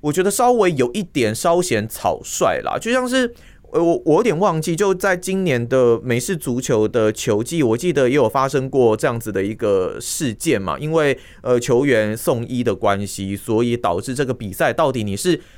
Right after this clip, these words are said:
该不该继续打呢？我记得在美国那边的 Podcast 节目也是有针对这一方面做比较全面的一个讨论。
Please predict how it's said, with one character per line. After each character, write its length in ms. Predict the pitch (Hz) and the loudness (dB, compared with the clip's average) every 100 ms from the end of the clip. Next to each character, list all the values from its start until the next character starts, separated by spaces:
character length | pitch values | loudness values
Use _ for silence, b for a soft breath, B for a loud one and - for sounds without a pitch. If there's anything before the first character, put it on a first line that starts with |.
| B B | B B
该 120 | - 185 | 0 0
不 80 | |
该 120 | 190 202 | 2 0
继 140 | 202 | -2
续 140 | 208 | -2
打 260 | 196 127 104 | 0 0 0
呢？ 300 | 117 123 131 | 0 0 2
我 120 | 120 | 0
记 140 | 127 175 | 0 0
得 140 | 143 | 0
在 180 | 170 151 | 0 0
美 140 | 110 | 0
国 160 | 110 113 | 0 0
那 160 | 143 | 0
边 120 | 143 139 | 0 0
的 80 | |
Podcast 420 | 127 147 135 123 - | 0 0 0 -2 -4
节 200 | - 104 | -2 -2
目 160 | 123 120 | 0 -2
也 80 | 98 | 0
是 80 | |
有 80 | 131 | 0
针 200 | - 151 | 0 0
对 140 | 170 139 | 2 2
这 120 | 139 | 2
一 100 | 123 | 0
方 180 | 120 117 | 0 -2
面 160 | 113 | -4
做 160 | 143 117 | -2 -2
比 80 | 98 | -2
较 140 | 120 | -4
全 200 | - 101 | 0 -2
面 220 | 107 123 | -2 -2
的 80 | 101 | -2
一 60 | 95 | -2
个 160 | 104 | -2
讨 260 | - - - | -2 -4 -2
论。 300 | 120 110 | 0 -2